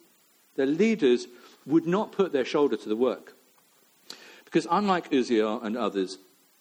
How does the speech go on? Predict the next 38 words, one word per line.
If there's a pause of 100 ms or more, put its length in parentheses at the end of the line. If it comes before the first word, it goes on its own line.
(260)
these, (100)
this
group
of
people (400)
weren't
prepared
to
humble
themselves. (680)
They
weren't (280)
prepared
to
show
unity.
They
weren't
prepared
to
get
to
work. (500)
Their
own
people (400)
were
serving
and
working
twice
as
hard.
They're
doing
a
double
shift.